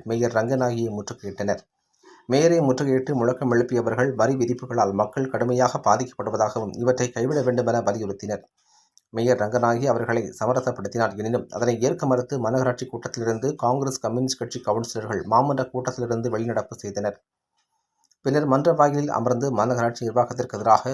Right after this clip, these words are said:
காங்கிரஸ், கம்யூனிஸ்ட், மதிமுக உள்ளிட்ட கட்சிகளைச் சேர்ந்த கவுன்சிலர்கள் முழக்கங்களை எழுப்பினர். பின்னர் பேட்டியளித்த கவுன்சிலர்கள்,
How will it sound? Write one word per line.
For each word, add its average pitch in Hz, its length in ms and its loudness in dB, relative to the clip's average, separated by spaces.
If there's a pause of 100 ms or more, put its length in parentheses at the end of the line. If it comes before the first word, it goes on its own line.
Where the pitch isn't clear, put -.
காங்கிரஸ், 120 440 0
கம்யூனிஸ்ட், 117 460 -4
மதிமுக 131 560 0
உள்ளிட்ட 117 280 0
கட்சிகளைச் 110 480 -8
சேர்ந்த 110 300 0
கவுன்சிலர்கள் 107 540 -2
முழக்கங்களை 113 520 -2
எழுப்பினர். 98 420 -4 (1120)
பின்னர் 143 240 2
பேட்டியளித்த 139 640 -2
கவுன்சிலர்கள், 113 640 -4